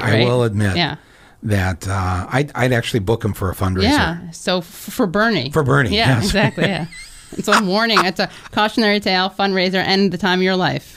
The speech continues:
Speaker 1: <laughs> Right.
Speaker 2: We should totally book them. We should set him up. Um, but yeah, it's, the thing is, if you ask someone why Sanders is sexist, someone who, who alleges that he is, they'll never give a reason. If you say, "What are the policies he supports that are sexist?"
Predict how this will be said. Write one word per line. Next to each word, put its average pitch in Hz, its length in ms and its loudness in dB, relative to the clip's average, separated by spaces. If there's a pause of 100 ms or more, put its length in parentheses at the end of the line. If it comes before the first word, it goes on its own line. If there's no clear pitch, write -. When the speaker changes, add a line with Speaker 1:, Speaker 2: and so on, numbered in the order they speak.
Speaker 1:
<laughs> 330 320 0
Right. - 180 0
Speaker 2:
We 208 100 4
should 220 160 -2
totally 202 280 -2
book 196 200 -2
them. 151 220 0
We 160 80 0
should 165 140 -4
set 165 160 0
him 170 100 2
up. 170 220 -2 (360)
Um, 185 360 0 (440)
but 247 160 0
yeah, 320 300 0
it's, - 280 -6 (420)
the 214 260 -2
thing 359 180 2
is, 302 120 2
if 254 100 -2
you 320 140 4
ask 220 280 -2
someone 247 360 0
why 180 240 0
Sanders 185 420 0
is 175 80 -10
sexist, 208 540 -4 (100)
someone 196 240 2
who, 196 100 2 (260)
who 185 120 0
alleges 160 340 0
that 165 140 0
he 165 160 2
is, 185 280 -2 (560)
they'll 214 120 2
never 220 460 4
give 202 240 0
a 190 80 2
reason. 170 440 2
If 165 140 -2
you 208 60 2
say, 214 160 0
"What 202 220 0
are 285 60 0
the 302 80 0
policies 202 520 0
he 165 100 -4
supports 165 380 -4
that 165 120 -2
are 160 60 -2
sexist?" 170 560 -4